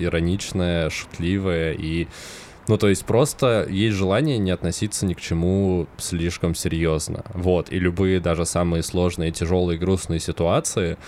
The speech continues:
воспринимаются через какой-то юмор, шутки, смех. Ну, просто потому что так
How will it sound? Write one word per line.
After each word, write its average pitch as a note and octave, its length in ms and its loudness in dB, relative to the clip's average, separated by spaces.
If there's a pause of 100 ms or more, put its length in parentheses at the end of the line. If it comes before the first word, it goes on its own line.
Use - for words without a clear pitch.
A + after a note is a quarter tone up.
(360)
воспринимаются F2+ 960 0
через F2 460 0
какой-то E2 680 0
юмор, E2 760 0
шутки, E2+ 840 -4
смех. D#2+ 580 -2
Ну, E2+ 220 0
просто - 380 -4
потому D#2+ 360 -4
что - 200 -12
так D#2+ 180 -4